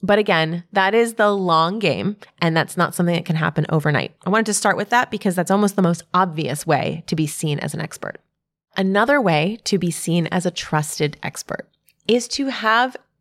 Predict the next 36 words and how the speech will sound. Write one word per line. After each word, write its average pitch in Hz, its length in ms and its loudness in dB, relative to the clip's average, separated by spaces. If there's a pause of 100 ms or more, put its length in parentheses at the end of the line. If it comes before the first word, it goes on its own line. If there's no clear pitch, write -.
a 226 160 2
really 202 480 0
solid 165 500 -2
process. - 720 -6 (520)
Forget 226 560 0 (180)
all 247 400 4
of 240 180 0
the 240 120 0
social 214 360 0
proof 202 460 2
and 185 160 0
the 165 60 0
content. 156 640 -2 (340)
Having 247 480 0
a 233 120 -2
clear 196 720 0
process 180 600 0
that - 260 -2
you 175 180 -2
can 180 220 -6
follow. - 580 -2 (420)
That 190 160 -2
doesn't 277 300 0
feel 330 200 0
cookie 330 320 -2
cutter. 190 420 0 (140)
It 196 100 -4
doesn't 214 260 0
feel 262 140 0
like 262 140 2
clients 240 300 0
are 247 40 2
going 202 260 -2
into 214 200 0
a 208 60 2
box, 165 460 -2